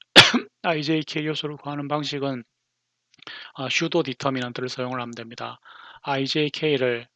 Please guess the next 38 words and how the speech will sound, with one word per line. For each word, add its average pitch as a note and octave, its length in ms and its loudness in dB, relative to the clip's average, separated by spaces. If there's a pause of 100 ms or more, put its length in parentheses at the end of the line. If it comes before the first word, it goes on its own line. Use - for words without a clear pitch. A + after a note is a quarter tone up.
어, C3 180 -12
세 - 200 -2
축이라, C#3 520 -2 (100)
세 - 260 0
축의 D3 360 0
유닛 C#3+ 260 -2
벡터라고 C3 380 -4
가정을 B2+ 360 -10
하고 B2 400 -6 (500)
두 D3 100 -2
번째 C#3+ 320 2
로우 C3 220 2
위에 C3+ 140 0
첫 - 180 -8
번째 C#3+ 540 -2
벡터의 C3 400 -4
성분, C3 480 -8 (440)
세 - 180 -6
번째 D3 340 2
로우 C3 200 2
위에, B2 360 -2 (240)
어, C#3 220 -12
두 C#3 120 -8
번째 C#3+ 260 -2
벡터의 B2+ 320 -4
성분을 C3+ 420 -8
넣고 B2 500 -6 (280)
디터미넌트를 C3 680 -4
구합니다. A#2+ 540 -6 (460)
그러면 C3 280 -6
이렇게, B2+ 600 -4 (120)
어, C#3+ 180 -8
결과값이 C#3 640 -4
얻어지는 C3 400 -4
것을 B2+ 260 -10
알 B2 100 -6
수가 - 180 -12
있습니다. B2+ 440 -14